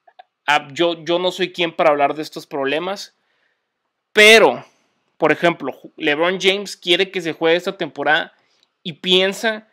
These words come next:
que la plataforma de estos partidos pueden hacer la diferencia. O sea, que jugando estos partidos y protestando en estos partidos, haces mucho más ruido que el,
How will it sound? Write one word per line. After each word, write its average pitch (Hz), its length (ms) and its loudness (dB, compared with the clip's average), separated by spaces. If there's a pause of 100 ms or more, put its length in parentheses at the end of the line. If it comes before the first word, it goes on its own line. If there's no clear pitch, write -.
(360)
que 147 640 -4 (380)
la 156 240 2
plataforma 165 840 4
de 143 120 2
estos 156 280 -8
partidos 180 880 -2 (480)
pueden 180 300 4
hacer 165 240 -2
la 180 80 4
diferencia. 151 720 -2 (380)
O - 100 -16
sea, 185 380 4 (480)
que 170 80 -8
jugando 175 420 0
estos 196 260 -8
partidos 175 640 -2
y 165 40 -8
protestando 175 680 -2
en 175 120 -2
estos 170 300 -8
partidos, 185 720 -2 (280)
haces 175 320 0
mucho 180 260 -4
más 160 220 0
ruido 190 500 -2 (300)
que 165 100 0
el, 143 340 -4